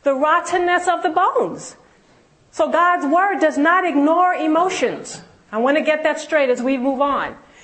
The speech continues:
However, the difference is emotions for psychologists are primary.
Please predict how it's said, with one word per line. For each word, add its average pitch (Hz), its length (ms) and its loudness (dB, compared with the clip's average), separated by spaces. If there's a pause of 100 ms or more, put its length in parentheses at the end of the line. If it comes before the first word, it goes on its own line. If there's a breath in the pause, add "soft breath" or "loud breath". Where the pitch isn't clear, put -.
(340 loud breath)
However, 302 600 2
the 247 140 0
difference 381 500 0
is 294 520 2
emotions 330 880 2
for - 420 0
psychologists 285 1300 0
are 247 220 0
primary. 269 1080 0